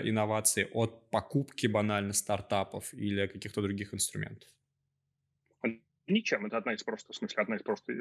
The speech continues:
Speaker 2: один из инструментов. Это просто инструмент.
Speaker 1: Ну,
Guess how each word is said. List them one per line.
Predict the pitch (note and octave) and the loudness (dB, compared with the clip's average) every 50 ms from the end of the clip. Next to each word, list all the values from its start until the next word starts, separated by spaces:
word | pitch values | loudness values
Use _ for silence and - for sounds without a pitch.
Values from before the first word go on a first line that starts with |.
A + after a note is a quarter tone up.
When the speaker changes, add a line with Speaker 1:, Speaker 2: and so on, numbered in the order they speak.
| B2+ | 2
Speaker 2:
один | - G#2 A2+ G2+ | 2 4 4 4
из | F#2+ | 2
инструментов. | G2+ - - G#2+ G#2 G2+ G2 G2+ - - _ _ - G#2 - - | 0 0 0 0 2 2 0 -2 -6 -14 _ _ -20 -18 -2 2
Это | - A2+ - | 4 4 4
просто | - - C3 A2+ - - | 4 4 2 2 2 0
инструмент. | G2+ - - A2+ A#2 - - - - _ _ _ - - - | -4 -2 -2 -4 -4 -4 -6 -8 -12 _ _ _ -4 2 6
Speaker 1:
Ну, | - | 8